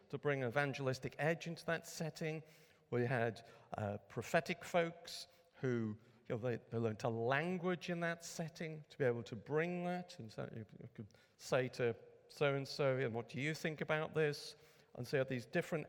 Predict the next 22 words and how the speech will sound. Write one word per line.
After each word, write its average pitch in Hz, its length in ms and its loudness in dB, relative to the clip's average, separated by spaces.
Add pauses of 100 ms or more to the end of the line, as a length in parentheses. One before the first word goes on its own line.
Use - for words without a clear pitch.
angles 143 800 2
of 117 100 -8
church - 400 -2
life. 117 400 -4 (600)
You 110 60 -10
know, 113 60 -14 (500)
the 113 100 -2
apostles 180 640 0
thing, 160 280 0 (380)
okay, 123 260 0
that's, - 320 -8 (460)
that's - 180 -10
a 117 40 2
spectrum - 540 0
of 127 60 0
activity. 127 640 0
Everybody 120 640 0
in 110 140 -2
leadership, 139 560 0 (260)
um, 104 280 -6
has 110 260 -4
some, 113 400 0